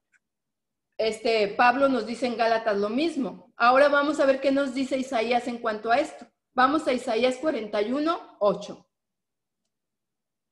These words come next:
Isaías cuarenta y uno ocho.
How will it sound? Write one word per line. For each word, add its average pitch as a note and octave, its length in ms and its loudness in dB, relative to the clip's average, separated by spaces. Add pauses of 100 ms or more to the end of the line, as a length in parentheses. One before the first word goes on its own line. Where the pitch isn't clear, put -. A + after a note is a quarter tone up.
(460)
Isaías G#3+ 500 0
cuarenta F#3 400 -4
y F3 100 -4
uno A#3+ 380 -6
ocho. F#3 360 -2